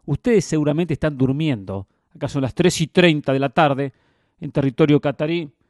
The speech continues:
siete de la mañana y treinta minutos en el este de los Estados Unidos, cuatro y treinta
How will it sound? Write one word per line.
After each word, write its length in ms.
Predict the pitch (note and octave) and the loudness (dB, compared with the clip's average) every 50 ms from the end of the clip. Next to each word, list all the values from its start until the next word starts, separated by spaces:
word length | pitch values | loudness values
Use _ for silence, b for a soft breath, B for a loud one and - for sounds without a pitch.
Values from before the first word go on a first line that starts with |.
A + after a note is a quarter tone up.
| _ _ _ | _ _ _
siete 380 | - - - F3+ F3 C3+ E3+ | -8 0 2 2 2 2 2
de 80 | D#3 C#3+ | 0 0
la 80 | D3 | 0
mañana 440 | C#3 C#3 C#3+ D#3+ E3+ E3+ D#3+ D3 C#3+ | 0 0 -2 -2 -2 -2 0 0 0
y 200 | C3+ C3 B2 A#2 | -2 -2 -4 -4
treinta 400 | - - F#3 F#3 E3 - D3+ C#3 | -2 0 0 0 0 0 -2 0
minutos 360 | C3+ C#3 D3+ D#3 - D3 - D#3 | 0 0 -2 -2 -4 -6 -6 -6
en 80 | C#3 | -4
el 140 | C#3+ C#3+ E3 | -2 0 2
este 280 | F#3+ D#3+ - - E3 D3+ | 0 0 0 -2 -4 -4
de 60 | C3+ | -4
los 140 | B2+ - - | -6 -8 -10
Estados 320 | - - D#3+ D3+ B2 - D#3 | -4 -2 -2 -2 -2 -2 -4
Unidos, 300 | D#3+ E3+ D#3+ C#3 - - | -2 0 0 -2 -2 -6
cuatro 400 | _ - D3+ E3+ E3 - D3 C#3 | _ 2 4 4 4 4 0 -4
y 40 | |
treinta 500 | - - D3 D3 C#3 B2 - C#3 C#3 B2 | -2 0 -2 -2 -2 -2 -2 -4 -4 -4